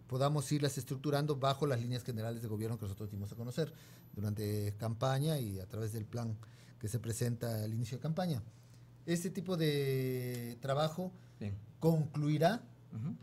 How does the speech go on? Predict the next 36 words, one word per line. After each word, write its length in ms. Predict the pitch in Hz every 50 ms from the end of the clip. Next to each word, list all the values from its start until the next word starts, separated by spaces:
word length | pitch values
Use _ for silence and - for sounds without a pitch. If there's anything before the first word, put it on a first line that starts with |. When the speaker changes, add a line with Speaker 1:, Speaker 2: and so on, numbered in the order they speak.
| - - -
Speaker 1:
con 380 | - 147 160 170 190 202 202 - - - - - - - - - - - - - - -
la, 540 | - 113 113 107 104 104 104 104 101 101 98 -
el 140 | - 113 110
nombramiento 720 | 113 113 113 120 117 123 131 135 135 135 - 151 147 147 147 - - - - - - -
de 100 | - 110
la 120 | 113 110 110
persona 360 | 117 104 - 135 135 131 120
responsable 560 | 120 113 - 120 117 110 - 135 127 127 127
en 80 | 123 123
esas 180 | 113 120 117
secretarías. 460 | 104 - 101 98 - 98 98 95 90 - - - - - -
Speaker 2:
Perfecto. 360 | - - 87 104 101 - - -
Vamos 240 | 143 165 180 180
Speaker 1:
Sí, 100 | - 202
te 100 | 175 220
Speaker 2:
a 20 | 196
Speaker 1:
adelanto 380 | 180 180 185 190 180 185 190
algo. 220 | 180 180 165 151 131 -
Speaker 2:
Sí, 200 | - 170 - - -
a 60 | 107
ver, 80 | 107 117
Speaker 1:
Te 60 | 120 120
Speaker 2:
venga. 120 | 123 123
Speaker 1:
adelanto. 260 | 127 127 131 131 - - - - - - - - - - - - - - -
Eh, 420 | 107 110 110 110 110 113 117 113 113
en 80 | 117
Coatzacoalcos, 760 | 110 - - - 139 127 - 147 151 156 156 156 175 175 165 160
Speaker 2:
Sí. 280 | - - - 117 107 110 110
Speaker 1:
en 220 | 113 113 110 110 123
unos 640 | 131 135 131 123 110 - - - - - - - - - -
días, 480 | 131 139 139 143 151 156 - - - -
Speaker 2:
Ajá. 220 | - 104 147 185 - - - - - -
Speaker 1:
quizá 240 | - 107 - 127 120
unas 300 | 127 127 120 117 104 120
dos 160 | 120 123 -
semanas, 560 | - 139 135 135 135 139 151 156 156 - -